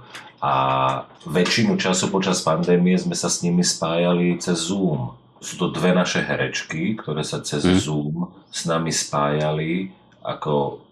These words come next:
Speaker 1: herečky, ktoré sú v zariadení pre seniorov a im v tom zariadení pre seniorov po našom telefonáte so sociálnou pracovníčkou tam im požičali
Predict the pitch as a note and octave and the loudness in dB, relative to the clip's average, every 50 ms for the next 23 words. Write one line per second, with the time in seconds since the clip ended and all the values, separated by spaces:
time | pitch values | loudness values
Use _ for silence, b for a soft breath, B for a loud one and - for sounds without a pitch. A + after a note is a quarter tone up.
0 | - - D2+ D2 D2+ D2+ - - - D2+ - - - D2 D2+ D2 - - D#2 D2 | -8 -6 -2 -2 -2 -2 -2 -4 -4 -6 -4 -4 -2 -2 -2 -2 -2 -4 -4 -4
1 | C#2 C#2+ D2+ D2 D2 D#2 E2 - - - - E3+ E3+ - - - D3 - - - | -4 -2 0 0 2 2 2 2 2 2 2 0 0 0 0 0 0 0 0 0
2 | - C3+ C#3+ C#3+ C#3+ C#3 C#3+ C#3+ - - D3+ D#3+ E3 F3 F3+ B B B B B | 0 0 0 0 0 0 2 2 2 2 2 2 0 -2 -4 B B B B B
3 | B - - C2+ C2+ C2 - - - - D#2+ D#2+ D#2+ E2 E2+ F2 F#2 F#2+ F#2+ - | B -4 -2 0 0 0 -2 -4 -6 -4 -2 0 2 4 4 4 4 4 2 -2
4 | - - - - F2+ E2 E2 D#2+ D#2+ - E2+ E2+ E2+ F2 F#2 F#2 F2 E2 E2+ D#2+ | -8 -14 -6 -2 0 0 2 2 2 2 2 4 4 4 4 4 4 4 2 0
5 | D#2+ D#2+ D#2 - - - - - - D#2 D2 D2+ D2+ D2+ D2+ D2+ D2+ D#2 D#2 D2+ | 0 0 -2 -2 -2 -2 -2 -2 -2 -2 0 0 0 0 2 2 2 2 0 -2
6 | - - D2 C#2+ C#2 C#2 C2+ C2 B B B B B B B - D#2 D#2+ - - | -2 0 0 0 2 0 -2 -4 B B B B B B B -2 0 0 0 2
7 | - D#2 C#2+ C#2 C#2+ - - D2 D#2 D#2 D2+ - - D2+ D2+ D2+ D2+ D2 D2 - | 2 0 0 0 -2 0 0 2 2 2 2 0 0 0 2 2 2 2 0 0
8 | D2 C#2+ D2 C#2+ - - - - - - - - - D#2 D2+ C#2 - - C2+ - | -2 -2 0 -2 0 -2 -2 -2 -2 0 0 0 0 0 -2 0 -2 -2 -2 -2
9 | - - C#2+ D2+ - - - - D3 - - D2 D2 D2+ D2 - D#2 C#2+ - D2+ | -4 -4 -2 -2 -4 -4 -4 -4 -4 -2 0 0 0 0 -2 -2 -4 -2 0 0
10 | D2 D2+ D2+ - - D#2+ D#2 D2+ D2+ D2 C#2 C2 | 0 0 -2 -2 -2 0 0 2 2 0 -2 -4